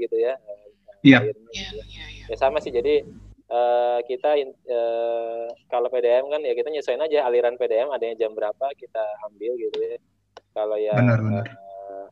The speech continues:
Speaker 1: nanti toren itu kan istilahnya buat baterainya mungkin ya, toren itu baterainya ya.
Speaker 2: Iya,
Speaker 1: Kalau
Speaker 2: baterai.
Speaker 1: sumur ini tadi yang sumur, sumur plus toren itu kalau nggak ada P D A M jadi off grid itu benar. Itu mungkin
Speaker 2: Oke.
Speaker 1: perlu.
Speaker 2: Yap, yap, yap.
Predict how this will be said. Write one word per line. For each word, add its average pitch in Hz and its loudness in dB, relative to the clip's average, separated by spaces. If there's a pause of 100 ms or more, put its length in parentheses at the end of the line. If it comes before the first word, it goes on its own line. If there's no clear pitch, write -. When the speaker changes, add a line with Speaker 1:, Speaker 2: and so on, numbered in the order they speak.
(200)
Speaker 1:
nanti 104 -2
toren 120 2
itu 123 -2
kan 151 0
istilahnya 135 -4
buat 113 -2
baterainya 123 0
mungkin 123 -2
ya, 110 -4
toren 113 -2
itu 131 -6
baterainya 107 -4
ya. - -20 (680)
Speaker 2:
Iya, 127 4
Speaker 1:
Kalau 117 4
Speaker 2:
baterai. 113 2
Speaker 1:
sumur 117 -10
ini - -16
tadi 143 -6 (100)
yang 123 -4
sumur, 123 -4 (120)
sumur 139 -2
plus 147 -4
toren 123 0
itu 120 -2 (120)
kalau 123 0
nggak 107 0
ada 110 -2
P 117 -6
D 110 -4
A 113 -2
M 139 -12
jadi 107 -4
off - -12
grid 110 -16
itu 117 -8
benar. 101 -16 (540)
Itu 131 -2
mungkin 127 -8
Speaker 2:
Oke. 147 2
Speaker 1:
perlu. - -4
Speaker 2:
Yap, 123 0
yap, 117 -2
yap. 113 -2